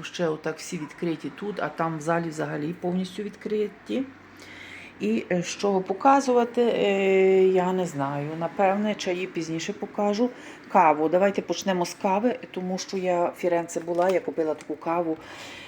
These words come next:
Мелена. Продається в зернах різна ме-, мелена кава. І ви йдете, вони вам мелять, яку ви хочете. От, Тореттато, кафе Тореттато.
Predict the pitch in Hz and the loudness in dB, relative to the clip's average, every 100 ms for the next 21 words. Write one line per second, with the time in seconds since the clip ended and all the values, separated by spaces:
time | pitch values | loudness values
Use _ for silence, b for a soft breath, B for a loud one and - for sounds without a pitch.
0 | B B - 185 185 151 151 156 - - | B B -2 4 6 6 2 -2 -2 2
1 | 196 202 214 202 175 196 185 175 160 170 | 6 8 6 4 4 6 6 4 0 0
2 | 185 220 220 202 202 - 185 190 185 175 | 2 4 4 4 2 0 -2 2 4 6
3 | 208 214 226 196 208 269 311 B B B | 4 4 6 6 6 4 2 B B B
4 | B 190 208 180 196 202 226 190 190 190 | B 4 4 6 4 6 2 0 2 2
5 | 185 180 185 185 185 - 160 - 170 156 | 2 2 2 0 -4 -6 -6 -2 -2 -2
6 | - 131 131 139 - - 139 - - B | -2 -2 -2 -6 -8 -6 -6 -8 -14 B
7 | B - 160 156 - 117 - - - - | B -8 -4 -4 -4 -6 -6 -12 -12 -6
8 | - - 151 - - 80 - | -6 -6 -8 -10 -12 -12 -14